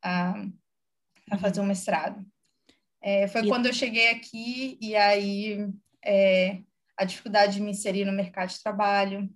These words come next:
Speaker 1: foi uma coisa, assim, difícil, porque você tem um, um currículo que tem toda essa experiência num outro país, que as pessoas não têm
Speaker 2: Uhum.
Speaker 1: como ligar e pegar a referência,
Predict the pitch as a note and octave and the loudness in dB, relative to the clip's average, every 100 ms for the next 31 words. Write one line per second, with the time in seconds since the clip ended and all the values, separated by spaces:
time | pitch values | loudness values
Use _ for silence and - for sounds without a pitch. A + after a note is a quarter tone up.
0 | _ _ _ - F#3 F#3 F3+ F#3+ F#3 F3+ | _ _ _ -4 -2 0 -2 -2 -2 0
1 | F#3 F#3 F#3+ _ _ _ _ _ F#3 F3+ | -2 -2 -6 _ _ _ _ _ -10 -6
2 | G3 F#3 G3 G3 A3 - B3+ A#3+ A#3+ G#3 | -6 -4 -6 -8 -10 -6 -4 -4 -8 -8
3 | G3 F#3 F#3 F#3 F#3+ F#3+ F#3 G3 G3+ G#3 | -10 -6 -4 -4 -6 -6 -6 -6 -10 -12
4 | G3+ G3+ G3+ G#3 G3+ - F#3+ G#3+ G#3 G#3 | -8 -8 -6 -6 -6 -8 -8 -8 -8 -10
5 | A3+ - G#3+ G3+ F#3+ F#3+ G#3 F#3+ G3+ G#3+ | -12 -8 -6 -4 -4 -4 -4 -2 0 -2
6 | G#3 G#3+ - - G#3+ G3+ G#3+ - G#3+ - | -2 -2 -4 -2 -2 -2 -8 -14 -18 -14
7 | G3+ G3 F#3+ G3+ G3+ G3+ F#3 F#3+ G#3 G#3+ | -8 -6 -4 -6 -2 -2 -2 -4 -4 -6
8 | G3 F#3+ G3+ G3 G3 G3 - F#3+ F#3 F3+ | -2 2 4 2 2 -4 -6 -4 0 0
9 | G3 G3 A3+ G3+ G3+ F#3+ F#3 - F#3 | -2 -6 -4 0 0 -2 -4 -4 -4